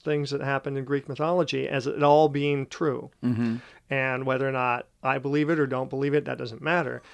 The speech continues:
Speaker 1: And whether or not you don't or not, it just, it was fun to, to approach it, be somewhat irreverent with it,
Speaker 2: Uh-huh.
Speaker 1: um, and to, and to sort of put it all together and see how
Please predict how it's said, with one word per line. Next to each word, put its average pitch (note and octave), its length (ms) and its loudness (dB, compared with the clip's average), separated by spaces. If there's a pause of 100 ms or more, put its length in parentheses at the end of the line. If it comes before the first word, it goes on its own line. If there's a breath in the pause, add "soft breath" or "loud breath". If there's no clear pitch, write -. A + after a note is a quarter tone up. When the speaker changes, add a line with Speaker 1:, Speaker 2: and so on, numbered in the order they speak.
(160 loud breath)
Speaker 1:
And D#3 80 0
whether C#3 160 2
or C#3+ 40 0
not D3 180 2
you G3+ 180 0
don't B2+ 260 -2
or A#2 80 -10
not, B2 220 -2
it C3+ 120 -4
just, - 280 -4
it D#3+ 80 -4
was C#3 180 -4
fun D#3+ 380 -6
to, C3+ 360 -6 (720 soft breath)
to D#3+ 160 2
approach F3 320 4
it, D#3 360 -4
be D#3+ 80 -2
somewhat F3+ 400 2
irreverent C3+ 480 0
with B2+ 180 -8
it, B2+ 160 -6 (300)
Speaker 2:
Uh-huh. B2 220 -2
Speaker 1:
um, B2 300 -8
and C3 260 -2
to, C3 400 -4 (640)
and C#3 100 -2
to C#3 120 -8
sort E3+ 200 2
of C#3 160 -2
put F3 140 -4
it C#3 100 0
all C#3+ 140 6
together C3+ 400 -2
and A#2 140 -10
see - 160 -6
how B2 260 -6